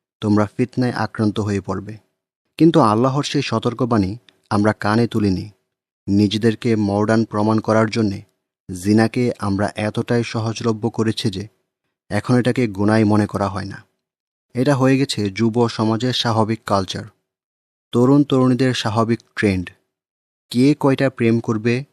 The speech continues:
সেটার টার্গেট নিয়েই মানুষ শিক্ষা প্রতিষ্ঠানে ভর্তি হয়। সমাজও এগুলো দেখে দেখে অভ্যস্ত হয়ে গেছে। কোনো বেহায়া যুগল রিকশায় হুড়তুলে চলাচল করলে, বাসে খুব ক্লোজলি বসলে,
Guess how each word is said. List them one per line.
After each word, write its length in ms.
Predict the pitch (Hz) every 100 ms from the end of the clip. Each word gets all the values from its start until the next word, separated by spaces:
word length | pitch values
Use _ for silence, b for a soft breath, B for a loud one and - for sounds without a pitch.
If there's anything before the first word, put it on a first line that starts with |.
| _
সেটার 320 | - 117 113
টার্গেট 420 | 104 104 107 120 123
নিয়েই 280 | 127 98 104 - _ _ -
মানুষ 360 | 104 110 -
শিক্ষা 420 | - - 131 -
প্রতিষ্ঠানে 520 | 123 117 110 - 110 107
ভর্তি 340 | 92 98 110
হয়। 260 | 92 92 117 _ _ _ _ _ -
সমাজও 480 | - 107 113 117
এগুলো 280 | 131 123 127
দেখে 280 | 107 101 127
দেখে 260 | 120 - 98
অভ্যস্ত 500 | 107 95 113 110 120
হয়ে 240 | 113 104
গেছে। 300 | 98 - - - _ _ _ _ _ _
কোনো 200 | 139 151
বেহায়া 440 | 117 113 127 127
যুগল 380 | 117 110 120 113
রিকশায় 400 | 104 104 - 113
হুড়তুলে 500 | 98 107 - 117 107
চলাচল 400 | - 101 98 104
করলে, 400 | 92 107 113 98 113 _ _ _ -
বাসে 500 | 95 107 113 - 127
খুব 220 | - 110 -
ক্লোজলি 400 | 113 113 104 117
বসলে, 480 | 104 98 - 117